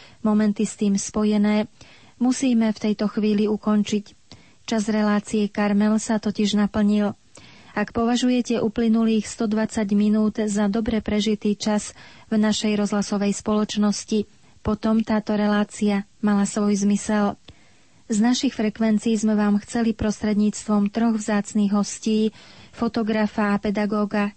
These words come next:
Jindřicha Štrajta, fotoreportéra, novinára a predsedu občianskeho združenia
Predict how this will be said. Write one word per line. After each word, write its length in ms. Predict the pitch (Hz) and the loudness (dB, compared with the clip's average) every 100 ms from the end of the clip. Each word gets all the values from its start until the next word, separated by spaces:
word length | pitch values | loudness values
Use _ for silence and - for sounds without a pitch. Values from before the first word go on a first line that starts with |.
| - | -4
Jindřicha 480 | 208 202 214 208 | 0 2 0 -2
Štrajta, 640 | 196 - 214 214 208 214 220 - - - - | -4 -2 -2 0 0 -2 -4 -8 -20 -20 -12
fotoreportéra, 1040 | - 226 226 220 - 220 208 226 220 220 | -6 -2 -2 -2 -2 -2 -2 -2 0 2
novinára 800 | 220 208 202 202 208 208 214 208 | 2 2 2 2 2 2 0 0
a 80 | 208 | -2
predsedu 560 | - 214 - 214 208 208 | -2 -4 -2 -2 0 -2
občianskeho 640 | - 214 208 - 214 208 | -2 0 0 0 -2 0
združenia 720 | 196 202 208 214 208 208 208 | 0 0 0 2 2 2 0